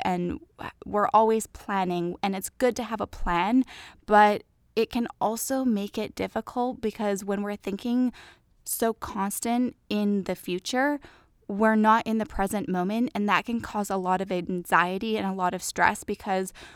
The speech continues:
we are never where, or we never feel like we're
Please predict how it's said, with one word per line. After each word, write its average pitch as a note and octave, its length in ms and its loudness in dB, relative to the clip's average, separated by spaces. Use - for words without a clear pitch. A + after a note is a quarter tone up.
we G3+ 400 0
are G3 220 2
never G3 500 0
where, F#3+ 640 -2
or F#3+ 120 -2
we G3 140 -4
never G#3+ 240 0
feel G#3+ 400 -2
like G3 320 -2
we're F#3 320 -4